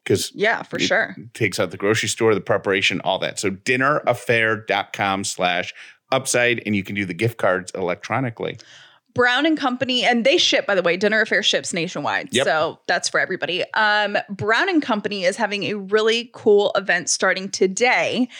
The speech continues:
Speaker 2: and that's through Valentine's Day, where if you go in and you buy a piece of jewelry, they will give you a mini bouquet,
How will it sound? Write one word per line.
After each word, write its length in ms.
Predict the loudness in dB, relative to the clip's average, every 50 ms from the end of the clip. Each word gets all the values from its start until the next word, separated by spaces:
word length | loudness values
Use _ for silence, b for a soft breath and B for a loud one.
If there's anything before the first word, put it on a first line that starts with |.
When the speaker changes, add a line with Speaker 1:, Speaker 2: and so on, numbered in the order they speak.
| B B B B
Speaker 2:
and 140 | 0 0 2
that's 220 | 0 0 -4 -4
through 240 | -2 2 2 2 4
Valentine's 680 | 4 2 0 0 -2 -4 -4 -4 -2 -2 -2 -4 -4
Day, 280 | 0 2 2 2 2 0
where 200 | 0 0 0 0
if 140 | 0 0 -2
you 100 | -6 0
go 320 | 2 4 4 6 6 4
in 260 | 4 4 2 2 0
and 180 | 0 -2 -2 -4
you 100 | -4 -2
buy 200 | 0 2 2 2
a 60 | 0
piece 280 | 0 0 0 0 0 -2
of 80 | -2
jewelry, 560 | 0 0 2 2 2 2 2 2 2 2 0 0
they 160 | 2 2 4
will 140 | 4 2 2
give 240 | 2 0 0 0 0
you 240 | -6 -4 -2 -2 0
a 140 | 0 0 -2
mini 400 | -2 -4 -4 -2 0 2 4 4
bouquet, 600 | 4 2 0 2 2 2 2 2 2 0 -2 -4